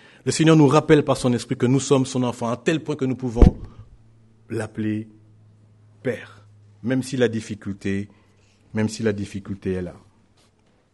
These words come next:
Alors j'avance très vite, et puis il dit au verset seize que l'Esprit lui-même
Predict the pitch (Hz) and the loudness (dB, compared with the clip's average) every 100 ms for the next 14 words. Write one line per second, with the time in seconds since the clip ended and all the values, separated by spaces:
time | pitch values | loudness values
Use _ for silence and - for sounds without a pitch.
0 | _ _ _ _ _ _ - - 110 113 | _ _ _ _ _ _ -20 -10 -2 2
1 | 120 120 - 147 143 156 120 110 123 113 | 2 0 0 2 2 0 -2 -2 -2 0
2 | 139 143 123 117 - 107 143 147 143 113 | 2 4 4 4 0 2 4 4 4 2
3 | 123 - 139 135 135 135 151 | 2 0 0 6 8 8 6